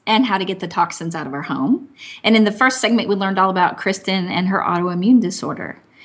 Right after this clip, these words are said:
and what really springboarded her into knowing all this incredible information for the food and for your home.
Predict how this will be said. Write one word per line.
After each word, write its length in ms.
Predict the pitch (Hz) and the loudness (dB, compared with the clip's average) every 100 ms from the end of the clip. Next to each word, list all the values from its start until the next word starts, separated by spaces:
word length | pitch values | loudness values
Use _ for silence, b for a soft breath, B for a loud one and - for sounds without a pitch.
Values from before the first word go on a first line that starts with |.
| B B | B B
and 340 | 196 190 180 185 | 2 2 2 2
what 160 | 233 | 4
really 200 | 240 233 | 4 4
springboarded 720 | 196 - 269 440 269 185 175 | 2 0 0 2 2 2 0
her 120 | 196 185 | -2 -4
into 240 | 175 190 | -2 0
knowing 400 | 202 262 214 165 | 4 4 4 2
all 180 | 202 233 | 4 4
this 180 | 233 233 | 4 0
incredible 480 | 190 - 202 196 156 | -4 0 0 0 0
information 720 | 196 180 175 165 165 170 165 | -2 -2 -2 -2 -4 -4 -4
for 120 | 165 | -4
the 80 | 170 | -6
food 580 | - 285 269 269 262 262 B B B | 0 4 4 4 2 -2 B B B
and 300 | - 196 196 | 0 2 2
for 160 | - 175 | 0 -2
your 160 | 170 165 | -2 -2
home. 520 | 165 160 156 156 | -2 0 0 -4